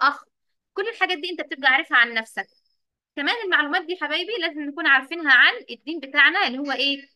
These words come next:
اللي هو الدين الإسلامي بتاعنا. ماشي؟ نكون عارفينها عن الدين الإسلامي إيه؟ الدين الإسلامي بتاعنا. طيب، تعالوا أنا وأنتوا كده مع بعض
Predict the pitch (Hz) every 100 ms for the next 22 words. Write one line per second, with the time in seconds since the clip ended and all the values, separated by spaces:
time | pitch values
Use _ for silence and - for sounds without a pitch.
0 | - 226 262 294 254 214 247 311 277 -
1 | 269 294 285 - 277 220 190 - _ _
2 | _ _ 240 262 349 480 - - 226 262
3 | 220 226 226 311 254 208 330 453 214 247
4 | 294 285 - 269 285 247 277 269 - _
5 | - 226 269 330 277 247 247 - 311 302
6 | 277 175 175 - _ _ 240 - - 277
7 | 392 349 381 285 339 302 247 240 320 -